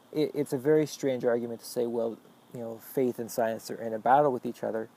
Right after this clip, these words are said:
Well, no, I mean, most of the people, for, for most of, uh, of the history of science,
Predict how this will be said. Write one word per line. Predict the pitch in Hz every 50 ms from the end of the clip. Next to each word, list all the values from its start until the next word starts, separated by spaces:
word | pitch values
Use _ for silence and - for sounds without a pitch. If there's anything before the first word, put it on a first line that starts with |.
| - - - - - - - _ _
Well, | - 156 160 151 147
no, | 160 190 208 156 120
I | 120
mean, | 123 123 123 123 123
most | 127 135 139 147 143 -
of | 135 123
the | - 135
people, | 123 - 131 120 117 117 117 120 - - -
for, | - - - - 123 120 120 - -
for | - - - 123
most | 120 120 127 135 151 151 143 - - - - -
of, | - 117 113 107 110 107 110 - - - - - - - - _ _ _ - - - - - - - - - - - - -
uh, | 120 117 - -
of | 117 110 117
the | 120 104
history | - - 143 139 - - 131 113 113
of | 113 -
science, | - - 139 131 123 113 110 117 120 - -